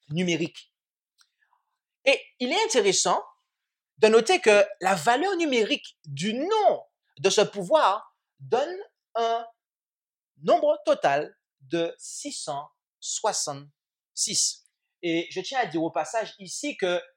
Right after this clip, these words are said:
le V et le U en latin ont une valeur égale, similaire, d'accord ?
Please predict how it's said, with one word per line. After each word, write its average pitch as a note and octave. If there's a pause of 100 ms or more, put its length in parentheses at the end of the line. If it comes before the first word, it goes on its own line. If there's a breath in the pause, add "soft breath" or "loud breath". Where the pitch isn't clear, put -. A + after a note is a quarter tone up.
le D#3+
V D#3+
et A3+
le F#3+
U D4+ (240)
en E3
latin G3+ (100)
ont F#3+
une F#3
valeur D#3 (440)
égale, C#3 (100)
similaire, C#3+ (100)
d'accord ? C#3+